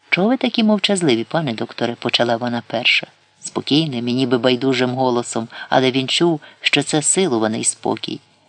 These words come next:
«Чогось мені сумно на душі, панно Христино», — відповів. «А гадаєте, що мені весело?» «Ні, я того не гадаю, пані. Може, я і сумний вашим смутком?» Глянула на нього.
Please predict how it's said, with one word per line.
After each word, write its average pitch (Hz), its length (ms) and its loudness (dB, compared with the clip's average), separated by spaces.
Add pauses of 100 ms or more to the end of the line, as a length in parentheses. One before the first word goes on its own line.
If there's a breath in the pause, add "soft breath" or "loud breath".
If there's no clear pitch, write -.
(1200)
«Чогось 262 340 2
мені 233 220 8
сумно 226 440 4
на 131 120 4
душі, 123 320 4
панно 127 400 -2
Христино», — 123 580 0
відповів. 120 540 -4 (680)
«А 135 60 0
гадаєте, 143 480 2
що - 200 0
мені 156 280 0
весело?» 131 560 -4 (540)
«Ні, 156 400 2
я 170 200 0
того 175 240 2
не 180 100 0
гадаю, 135 460 0
пані. 123 400 0 (760 loud breath)
Може, 156 340 4
я 160 220 4
і 156 120 4
сумний 165 520 2
вашим 123 360 2
смутком?» 117 600 -4 (840)
Глянула 143 560 -2
на 147 100 -4
нього. 143 340 -8